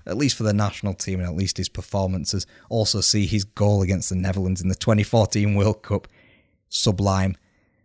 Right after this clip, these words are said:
And of course, we have to talk about Portugal, who were, I'd say, on the precipice of being one of the most favoured teams going into this World Cup, and throughout were one of the better teams of it as well.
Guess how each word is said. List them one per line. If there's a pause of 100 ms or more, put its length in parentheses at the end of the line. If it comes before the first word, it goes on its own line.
(240)
And
of
course,
we
have
to
talk
about
Portugal,
who
were, (380)
I'd
say,
on
the
precipice
of (180)
being
one
of
the
most
favoured
teams
going
into
this
World
Cup,
and
throughout
were
one
of
the
better
teams (360)
of
it
as
well.